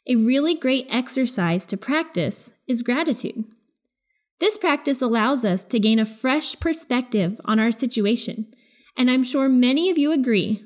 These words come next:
we can <laughs> all use this from time to time. So, to give you a better idea about what I'm talking about, let's define gratitude.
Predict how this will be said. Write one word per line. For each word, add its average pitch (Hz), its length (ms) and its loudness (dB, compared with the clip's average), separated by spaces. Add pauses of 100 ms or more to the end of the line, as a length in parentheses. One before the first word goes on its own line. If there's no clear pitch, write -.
(100)
we 240 160 0
can 294 160 -2
<laughs> 254 120 2
all 254 120 2
use 226 300 2
this - 340 -4
from 220 220 0
time 208 300 0
to 208 100 -2
time. - 340 -4 (1700)
So, 269 400 -2 (220)
to 269 100 0
give 330 140 2
you 415 120 4
a 311 80 0
better 254 260 0
idea 220 640 0
about 226 320 -2
what 233 240 0
I'm 240 300 2
talking 311 420 0
about, 175 400 -2 (720)
let's 269 320 0
define 220 580 2
gratitude. 190 680 -2